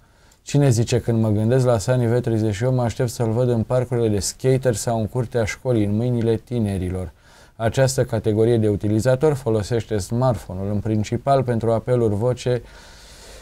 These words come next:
S M S, navigare pe internet, rețele sociale.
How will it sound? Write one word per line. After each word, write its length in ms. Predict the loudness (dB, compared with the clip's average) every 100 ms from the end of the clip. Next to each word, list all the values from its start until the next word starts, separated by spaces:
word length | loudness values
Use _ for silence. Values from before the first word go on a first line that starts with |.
| -20 -20 -16
S 180 | -4 4
M 300 | 4 4 -2
S, 140 | -2 -2 -2 -2
navigare 600 | 0 2 2 2 2 2
pe 120 | 0
internet, 380 | 0 0 2 2
rețele 560 | 2 2 2 4 2
sociale. 1600 | 0 0 2 2 0 -2 0 2 2 0 -2 -4 -4 -4 -4 -4